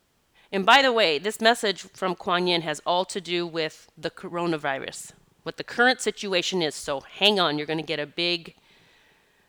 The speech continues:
message about this. But I wanna really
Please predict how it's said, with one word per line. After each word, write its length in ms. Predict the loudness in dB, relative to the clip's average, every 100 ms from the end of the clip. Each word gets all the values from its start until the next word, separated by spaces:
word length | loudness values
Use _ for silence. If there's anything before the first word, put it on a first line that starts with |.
| _
message 400 | -2 0 0 -6
about 280 | -6 -6 -6
this. 380 | -10 -10 -16 -20 _ _ _ _ _ _ _ _ _ _ _ _ _ _ _ _ _ _ _ -20 _ _ _ _ _ _ _ _
But 100 | 0
I 80 | 2
wanna 300 | 4 6 6
really 720 | 4 -4 -2 0 0 -2 -6